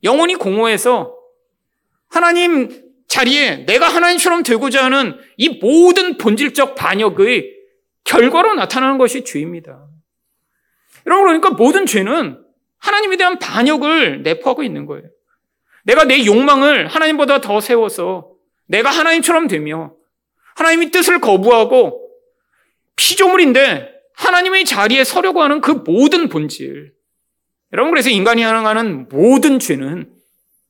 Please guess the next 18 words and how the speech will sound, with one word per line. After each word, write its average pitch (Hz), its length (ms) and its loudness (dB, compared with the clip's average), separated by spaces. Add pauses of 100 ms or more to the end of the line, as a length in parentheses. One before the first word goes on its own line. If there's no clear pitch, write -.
(160)
하나님 254 340 -2
앞에 240 280 0
반역이기 156 580 -6
때문에 151 540 -10 (460)
결국 220 460 -2 (460)
생명으로 320 800 0
대가를 208 460 -4
치르지 208 340 -10
않으면 143 540 -8 (480)
안 127 160 -10
되는 156 240 -8
것이죠. - 320 -20 (580)
여러분, 220 220 0
구약에서부터 208 640 0
그래서 190 240 0
하나님이 185 720 -4 (440)
다양한 - 680 -8
모형과 190 960 0